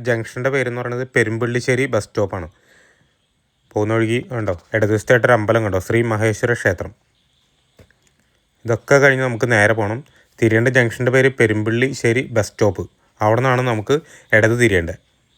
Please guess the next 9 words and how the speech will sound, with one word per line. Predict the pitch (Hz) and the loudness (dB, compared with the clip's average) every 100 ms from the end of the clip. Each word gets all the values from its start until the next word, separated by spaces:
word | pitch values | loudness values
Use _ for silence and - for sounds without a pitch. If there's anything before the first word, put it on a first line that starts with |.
| _ _ _ _ _ _ _ _ _ _ _ _ | _ _ _ _ _ _ _ _ _ _ _ _
ഇവിടെ | 123 135 | 2 4
എല്ലാം | 135 147 165 | 4 2 4
കൊടുങ്ങല്ലൂർ | 151 123 117 117 123 | 2 2 2 0 0
സൈൻ | 123 101 | -2 0
ബോർഡ് | 98 98 | -4 -4
ഉണ്ട്. | 82 - _ 117 | -8 -14 _ -2
യാതൊന്നും | 113 117 131 139 131 135 | 4 4 4 2 -2 -4
നോക്കേണ്ട | 117 113 117 | -4 0 0
ആവശ്യമില്ല. | 98 107 | 0 -2